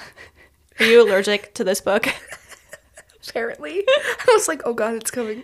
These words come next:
Speaker 2: Oh God, it's coming. Oh God." <laughs>
Speaker 1: No worries. All good. Um,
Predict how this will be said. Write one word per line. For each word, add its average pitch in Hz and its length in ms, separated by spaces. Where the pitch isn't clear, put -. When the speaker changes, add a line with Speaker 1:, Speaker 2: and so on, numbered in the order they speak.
Speaker 2:
Oh 269 100
God, 240 220
it's 285 140
coming. 294 440
Oh 370 120
God." 415 1700
<laughs> - 40
Speaker 1:
No 226 160
worries. 285 500
All 240 200
good. 262 240
Um, 233 880